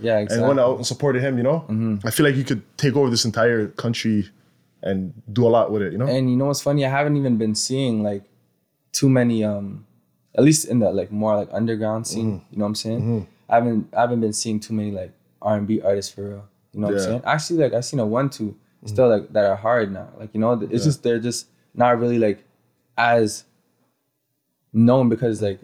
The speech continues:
Speaker 1: uh, like, the way everything works with, you know,
Speaker 2: In the
Speaker 1: with
Speaker 2: city,
Speaker 1: what
Speaker 2: yeah.
Speaker 1: everyone's just really watching, you know,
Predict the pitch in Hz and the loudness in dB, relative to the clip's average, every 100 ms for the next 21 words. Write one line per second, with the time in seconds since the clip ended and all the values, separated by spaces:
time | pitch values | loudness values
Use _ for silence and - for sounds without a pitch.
0 | - 104 101 101 - 104 107 104 101 107 | -4 0 0 -2 -2 0 0 0 -4 -12
1 | _ - 113 107 110 110 104 104 107 104 | _ 0 0 0 -4 -4 -2 -4 -6 -10
2 | 98 _ 107 113 151 - 110 110 123 131 | -10 _ -2 0 0 -2 -6 -2 0 4
3 | 139 131 135 131 127 107 117 120 120 123 | 4 4 4 2 0 -2 -4 -4 -2 0
4 | 117 110 120 120 104 104 107 | 4 4 4 2 -6 -4 -6